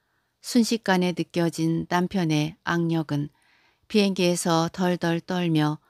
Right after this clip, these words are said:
내 손을 잡을 때와는 전혀 다른 계력이었다. "당신 설거지하기 싫어서 이러는 거면 알았어. 내가 할게." "좋아. 당신은 설거지해.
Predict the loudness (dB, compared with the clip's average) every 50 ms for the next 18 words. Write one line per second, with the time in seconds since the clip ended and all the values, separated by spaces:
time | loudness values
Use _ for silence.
0 | _ _ _ _ _ _ _ -2 2 2 2 2 0 0 0 0 2 2 0 -2
1 | -2 -4 -4 -4 -2 -4 -4 -4 -4 -2 -2 0 0 0 0 -2 -2 -4 -6 _
2 | _ _ _ _ _ _ _ _ _ -8 -2 0 2 2 2 0 0 -2 -4 -4
3 | -2 0 0 0 0 -4 -6 -4 -2 0 0 -2 -2 -2 -4 -6 -6 -6 _ -8
4 | -6 -6 -6 -6 _ _ _ _ _ _ _ _ _ _ _ _ _ -14 -12 -12
5 | -12 _ _ _ _ _ _ -2 0 2 2 2 2 0 -2 0 2 2 2 0
6 | 0 -2 -4 -6 _ _ _ _ _ -14 -4 0 2 2 4 4 2 2 2 0
7 | -2 -2 -2 -2 -4 -4 0 0 0 0 0 -2 -2 -2 0 -2 -2 -2 -2 -2
8 | -2 -2 0 0 0 0 0 -4 _ _ _ _ -20 -8 2 4 4 4 4 2
9 | 0 0 -2 -2 -2 -4 -4 -8 _ _ _ _ _ _ -6 2 2 4 4 4
10 | 0 -4 -2 -2 -4 -4 _ -6 -6 -6 -6 -6 _ _ _ _ _ _ _ _
11 | _ _ _ _ _ _ _ _ _ _ _ _ _ _ -4 4 6 6 6 6
12 | 4 2 0 -6 _ _ _ _ _ _ _ -2 2 2 2 4 4 0 0 0
13 | 0 0 -2 0 2 0 0 0 0 -2 -2 -2 -4